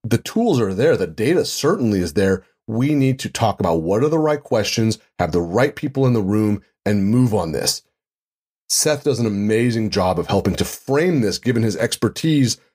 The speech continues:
of what he did directly in the National Basketball Association and what he does now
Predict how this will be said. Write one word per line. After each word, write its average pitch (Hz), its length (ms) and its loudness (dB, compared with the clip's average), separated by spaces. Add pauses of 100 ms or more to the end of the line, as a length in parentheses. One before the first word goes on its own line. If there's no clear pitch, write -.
(140)
of 95 120 -2
what 104 200 2
he 120 160 -2
did 110 240 -2
directly 117 540 0
in 110 80 0
the 104 60 0
National 101 360 -2
Basketball 101 420 0
Association 98 580 0
and 104 100 0
what 131 160 0
he 123 100 0
does 104 220 0
now 110 540 -2